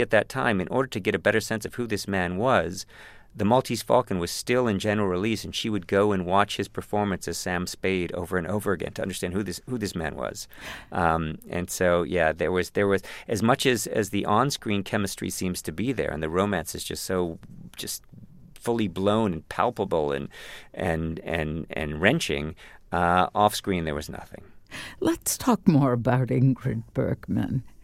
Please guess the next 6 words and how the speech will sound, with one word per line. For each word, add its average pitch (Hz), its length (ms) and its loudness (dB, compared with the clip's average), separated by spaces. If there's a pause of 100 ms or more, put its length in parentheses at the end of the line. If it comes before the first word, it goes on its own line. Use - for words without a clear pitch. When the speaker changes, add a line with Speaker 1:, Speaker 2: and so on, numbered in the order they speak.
(1000)
Speaker 2:
What 226 520 0 (180)
did 202 320 4
she - 420 2
bring 135 920 4 (200)
to 127 400 4 (560)
Ilsa? 117 580 -2